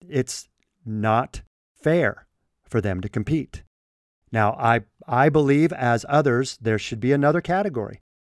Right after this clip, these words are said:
for people that want to compete and not compete against their biological sex. I, I, absolutely. If, if a trans woman wants to continue competing against men and can do that, go for it. And, and you can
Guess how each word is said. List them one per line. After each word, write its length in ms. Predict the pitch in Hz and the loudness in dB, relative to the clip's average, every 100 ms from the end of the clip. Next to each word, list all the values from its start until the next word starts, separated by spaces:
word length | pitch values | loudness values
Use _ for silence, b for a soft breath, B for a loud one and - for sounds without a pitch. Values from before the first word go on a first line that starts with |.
| _ | _
for 140 | - 110 | -8 0
people 280 | 143 214 226 | 2 4 2
that 100 | 196 | 4
want 220 | 190 196 | 2 2
to 40 | |
compete 560 | - 160 - 196 151 - - _ _ - | -2 -4 0 0 -2 -10 -20 _ _ -6
and 220 | 147 131 | 0 4
not 240 | 147 160 | 4 2
compete 300 | - 127 156 | -6 -4 -2
against 360 | 147 139 139 - | 0 0 -2 0
their 160 | 127 113 | -2 -2
biological 1040 | 101 131 139 123 139 180 131 120 95 90 - | 0 2 2 4 4 2 0 -6 -8 -8 -10
sex. 520 | - 101 104 - - b b b b b | -4 -4 -4 -12 -20 b b b b b
I, 120 | 147 151 | -8 -6
I, 100 | 160 156 | -8 -10
absolutely. 680 | 156 180 202 151 208 131 101 | 0 2 2 4 4 4 -2
If, 120 | 101 | -4
if 140 | 151 123 | -4 -4
a 60 | |
trans 400 | - 156 214 190 | -2 0 0 0
woman 280 | 147 170 208 | -2 -2 0
wants 220 | 151 147 - | 0 -2 -4
to 60 | |
continue 520 | 135 127 131 156 175 170 | -6 -4 -2 0 2 0
competing 500 | - - 160 170 147 | -4 -4 0 2 0
against 380 | 131 151 - | 0 -2 -2
men 340 | 120 123 175 196 | 0 0 0 -4
and 220 | 127 120 | -6 -6
can 120 | 113 | -4
do 160 | 104 147 | -2 2
that, 220 | 190 208 _ - | 2 0 _ 2
go 180 | 214 | 4
for 280 | 233 143 110 | 4 2 0
it. 100 | 101 _ _ _ - | -2 _ _ _ -8
And, 340 | 127 117 110 - | -4 -4 -4 -10
and 360 | - 117 107 117 | -10 -8 -8 -8
you 160 | 113 107 | -8 -6
can 260 | 107 104 | -6 -8